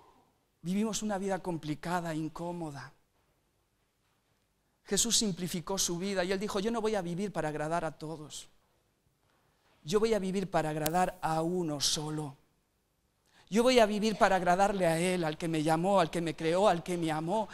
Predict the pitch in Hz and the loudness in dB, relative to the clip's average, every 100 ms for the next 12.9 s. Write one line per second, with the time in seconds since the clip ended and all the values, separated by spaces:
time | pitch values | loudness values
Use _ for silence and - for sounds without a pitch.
0 | - - 190 247 262 - 208 185 202 214 | -10 0 4 6 6 6 4 4 4 4
1 | 196 185 190 214 202 190 _ _ _ _ | 6 4 4 2 -2 -10 _ _ _ _
2 | _ _ _ _ _ _ _ - 247 285 | _ _ _ _ _ _ _ 8 8 8
3 | 269 262 247 233 269 277 254 226 220 247 | 6 4 4 4 2 2 2 4 4 4
4 | 220 208 202 202 220 202 220 226 226 165 | 4 2 6 6 6 4 4 6 6 6
5 | 165 151 175 214 185 - 196 247 233 254 | 4 2 4 4 4 2 0 2 2 2
6 | 220 226 196 233 - 196 214 233 - 214 | 0 -2 -2 -4 2 4 6 8 8 6
7 | - - - - - 214 208 196 254 269 | 0 -10 -20 -12 4 8 8 8 6 4
8 | 247 - 247 254 240 - 240 294 147 - | 0 0 2 4 6 6 4 2 -6 -12
9 | - 196 196 196 180 175 190 254 247 226 | 0 2 4 4 6 6 6 4 6 6
10 | 240 220 240 240 202 208 180 190 233 - | 6 4 4 0 -2 -2 -2 -2 -4 -4
11 | 202 - 160 190 226 214 190 _ _ _ | -8 -8 -8 -4 -6 -6 -10 _ _ _
12 | 160 156 160 - 185 196 202 208 | -10 -4 -2 -2 -2 -8 -12 -16